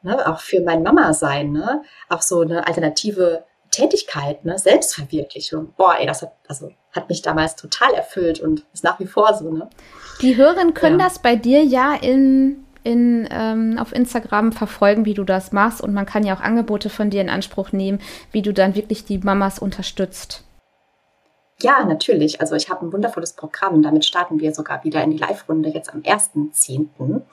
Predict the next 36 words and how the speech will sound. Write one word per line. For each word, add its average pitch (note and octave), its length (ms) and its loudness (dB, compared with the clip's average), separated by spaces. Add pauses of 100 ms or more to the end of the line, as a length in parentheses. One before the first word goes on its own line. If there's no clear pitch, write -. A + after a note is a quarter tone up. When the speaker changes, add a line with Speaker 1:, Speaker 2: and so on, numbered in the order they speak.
(460)
Speaker 1:
Und, E3 680 0
äh, D#3+ 220 -8
ja, F3+ 240 -4
es D#3+ 100 -6
ist - 140 -8
ein D#3 120 6
viermonatiges F3 720 -2
Programm D#3+ 480 -4
für G3+ 140 -6
Mamas, D#3+ 520 -2 (380)
um G3+ 200 6
sich F#3 400 0
ein D#3 140 0
eigenes D#3+ 520 -4 (220)
Online-Business E3+ 800 -2
mit F3+ 180 -4
dem F3+ 120 -2
Herzensthema E3+ 640 -4
aufzubauen. D#3 680 -4 (240)
In G3+ 120 4
der G3 100 4
Gruppe, F3 580 -2 (260)
mit F#3 260 -4
einem F#3 120 0
Videokurs, E3 680 -4
also D#3+ 180 -2
in D3+ 120 -2
deinem F#3 280 -4
Tempo, D#3+ 560 -4
mit E3 240 -4
mir F3 180 -2
persönlich E3 600 -2
an - 80 -10
der F#3+ 120 -6
Seite. E3+ 680 -4
Und E3 260 -8